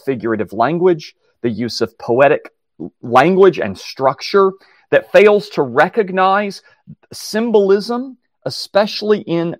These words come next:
prophetic discourse. At any given point,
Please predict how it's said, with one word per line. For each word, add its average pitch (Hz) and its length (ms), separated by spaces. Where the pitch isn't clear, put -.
prophetic - 800
discourse. 151 920
At 135 120
any 180 180
given 190 340
point, 175 560